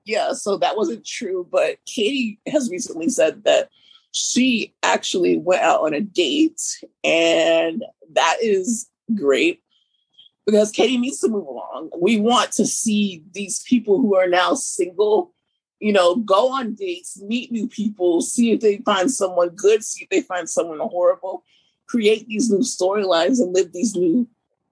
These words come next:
lives. Um, people have been trying to say that they think that Tom has a new girlfriend, but it turns out that that was just, like, one of his best friends. And they have such an amicable relationship that they are, like, they were living together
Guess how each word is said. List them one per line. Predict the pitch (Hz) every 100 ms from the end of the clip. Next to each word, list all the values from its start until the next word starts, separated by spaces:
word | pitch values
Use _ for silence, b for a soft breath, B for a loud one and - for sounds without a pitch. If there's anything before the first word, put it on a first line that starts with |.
| -
lives. | 160 160 160 - - - 220 - _
Um, | 185 180 170 165 240 214 _ _ _ _ _ _ _ _ _
people | 247 220 226 233
have | 214 202
been | 202
trying | - - 180 185 -
to | - 180
say | - 165
that | 160 160
they | - 160 160 262 b b _ -
think | 175
that | - - -
Tom | - 214 254
has | 311 240
a | -
new | 165
girlfriend, | 160 151 240 175 165
but | 147
it | -
turns | 202 185 165
out | 147
that | -
that | 143 151
was | 160
just, | - -
like, | 135 135
one | 139
of | 123
his | -
best | - - -
friends. | 147 139 220 330 - B B B -
And | 269
they |
have | 311 659
such | - 233
an | 392 254
amicable | 175 208 - 349 165
relationship | 156 156 247 285 - 240 233
that | 180 180 - -
they | 185 196
are, | 196 175 170
like, | 160 165 165 _ _ _ _ _ _
they | - 220
were | 254
living | 254 233 277 262
together | 240 233 185 180 190 190 202